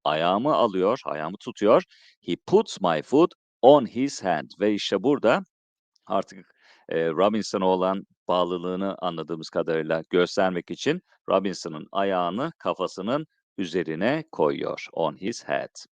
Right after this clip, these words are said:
"I show him that he can stand up." Ve ona kalkabileceğini işaret ediyor, gösteriyor, ayağa kalkabileceğini. "He stands up." Ayağa kalkıyor. "He looks at the dead cannibals." Ve ölmüş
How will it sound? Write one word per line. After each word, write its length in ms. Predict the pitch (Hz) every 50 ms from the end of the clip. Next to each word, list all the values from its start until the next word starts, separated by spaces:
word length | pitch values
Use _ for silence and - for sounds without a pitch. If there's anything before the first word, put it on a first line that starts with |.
| _ _ _ _ _ _ _ _ _ _ - - 85 92
"I 40 | 95
show 380 | - - - 170 196 170 127
him 140 | 127 120 110
that 200 | 107 113 135 147 - _ _
he 160 | - 123 131 -
can 240 | - 110 107 113
stand 460 | 117 - - _ - 104 101 110 113 - - -
up." 280 | 90 85 76 - - 90
Ve 80 | 90 -
ona 340 | - 131 123 98 113 160 185 - _ _ _ -
kalkabileceğini 1000 | - 123 127 127 127 - 139 127 120 117 123 104 117 120 110 110 117 117 107 87 -
işaret 460 | 92 90 - - 78 76 76 73 -
ediyor, 280 | 80 76 71 73 73 73
gösteriyor, 680 | 82 87 82 78 - - 78 73 76 78 87 117 175 - - -
ayağa 240 | 78 76 76 80
kalkabileceğini. 800 | - - 80 78 73 - 85 76 - - - - - 85 117 170 196 202 _ _ _ _ _ _ _ _ _ _ _ -
"He 100 | - 92
stands 480 | 87 - - - 117 120 135 139 131 -
up." 200 | 117 120 147 - - - -
Ayağa 280 | 73 73 76 87 101
kalkıyor. 580 | - - 107 101 98 - - 101 101 127 165 175 - _ _ _ _ -
"He 80 | 78 80
looks 480 | 73 73 73 85 139 175 175 - - - -
at 160 | - 92 85 _ -
the 100 | 110 117 120 _ _ _ -
dead 200 | 110 110 127 131 - - _ _ _ -
cannibals." 640 | - 175 160 131 98 78 - 76 76 73 - - 92
Ve 160 | 104 127 - - _ _ _ _ -
ölmüş 500 | 107 107 113 113 120 - - - - -